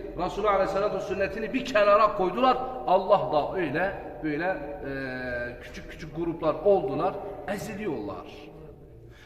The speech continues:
Ama ne zaman ki bunlar yine Allah'a, bu Kur'an'a ve Muhammed Mustafa'ya dönseler, Allah'ın izniyle tekrar Allah'ın yardımı onlarla beraber olacaktır. Onun için Allah'a teslim olmak.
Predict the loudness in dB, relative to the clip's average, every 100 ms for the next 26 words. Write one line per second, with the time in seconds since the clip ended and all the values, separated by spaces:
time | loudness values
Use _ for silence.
0 | -6 0 4 4 4 6 6 6 -2 -2
1 | 4 4 4 4 4 6 6 8 6 6
2 | 4 2 -2 0 2 4 6 6 6 4
3 | 4 0 0 0 -4 -6 -2 -2 0 -2
4 | 0 -2 0 2 4 2 2 -6 -4 0
5 | 2 0 0 -2 -4 -4 -4 -4 -4 -4
6 | -4 -4 -4 -6 -4 -4 -4 -4 -4 -6
7 | -12 -18 -8 -4 0 0 0 0 -2 -2
8 | -4 -2 -4 -6 -2 -4 -2 -12 -12 -16
9 | -16 -20 -20 -20 -18 -18 -20 -20 -20 -6
10 | -4 -2 -4 -2 -2 -4 -10 0 2 2
11 | 0 0 -2 -8 -6 -6 -6 -6 -8 -12